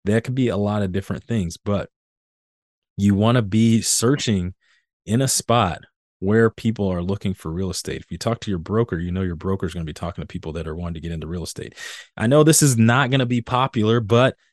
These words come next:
Zillow is also a good spot as well. People search, folks, I don't care what you say. People are on Zillow.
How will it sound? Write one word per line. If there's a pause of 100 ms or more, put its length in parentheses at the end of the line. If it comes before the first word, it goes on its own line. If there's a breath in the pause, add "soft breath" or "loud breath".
(120)
Zillow
is
also
a
good
spot
as
well.
People
search, (340)
folks, (380)
I
don't
care
what
you
say. (720)
People
are
on
Zillow.